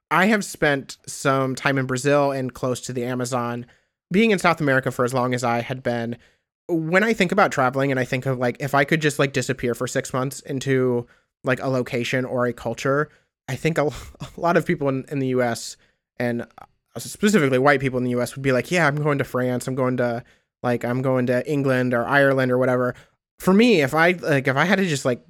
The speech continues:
disappear for a few years and just, like, have some quiet time away, South America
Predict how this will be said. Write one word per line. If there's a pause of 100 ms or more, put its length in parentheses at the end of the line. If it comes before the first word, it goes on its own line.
(100)
disappear
for
a
few
years
and
just,
like, (380)
have
some
quiet
time
away, (360)
South
America